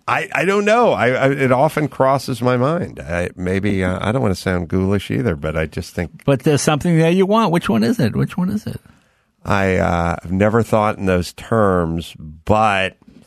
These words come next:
Speaker 2: Now that you mentioned it.
Speaker 1: now that you mentioned it, the McLaren F one.
Speaker 2: Oh, yeah, yeah.
Speaker 1: <laughs> Yeah, just car I just take, take, took a shining to. You
Speaker 2: That's
Speaker 1: know,
Speaker 2: the greatest
Speaker 1: not for nothing.
Speaker 2: investment I ever.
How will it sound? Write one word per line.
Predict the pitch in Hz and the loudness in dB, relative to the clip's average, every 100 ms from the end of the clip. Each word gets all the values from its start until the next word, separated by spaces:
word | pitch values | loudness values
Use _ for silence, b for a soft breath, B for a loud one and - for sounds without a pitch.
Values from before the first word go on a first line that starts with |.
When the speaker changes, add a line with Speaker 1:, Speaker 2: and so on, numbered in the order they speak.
| b b b b | b b b b
Speaker 2:
Now | 156 175 | 0 0
that | 160 123 | 0 0
you | 135 | 0
mentioned | 160 175 131 | 0 0 0
it. | 120 | 2
Speaker 1:
now | 143 156 | 2 2
that | 139 135 | -2 -2
you | |
mentioned | 120 120 120 - 113 107 | 0 0 -2 -2 0 2
it, | 104 104 _ _ _ _ _ - | 2 0 _ _ _ _ _ -8
the | 110 120 107 107 | 0 2 4 2
McLaren | 107 113 - 143 127 117 110 | 0 -2 0 0 2 2 2
F | 101 92 - | 2 -2 -2
one. | 95 90 87 | 0 2 2
Speaker 2:
Oh, | 175 | 2
yeah, | 185 196 220 | 2 2 0
yeah. | 165 175 135 123 | 0 0 0 0
Speaker 1:
<laughs> | 123 | 2
Yeah, | 123 110 98 95 | 4 4 4 0
just | - 147 - - 320 330 311 | -2 -4 -6 -18 -14 -12 -4
car | - 180 160 | 0 2 2
I | 151 | 0
just | - - | -4 -2
take, | 147 - _ | -2 -2 _
take, | 160 151 | -4 -2
took | - 160 | -4 -4
a | |
shining | 139 143 123 120 110 | 0 2 2 2 2
to. | 123 | 2
You | 117 117 - - - 135 | 2 0 -8 -18 -4 0
Speaker 2:
That's | 117 110 | 0 0
Speaker 1:
know, | 123 | -2
Speaker 2:
the | |
greatest | 113 147 151 151 | 0 0 2 2
Speaker 1:
not | 123 131 | 2 0
for | - 131 | 0 2
nothing. | 117 110 120 101 - | 2 0 -2 -6 -4
Speaker 2:
investment | 135 120 131 - 110 107 | -2 0 -2 0 0 2
I | |
ever. | 92 | 0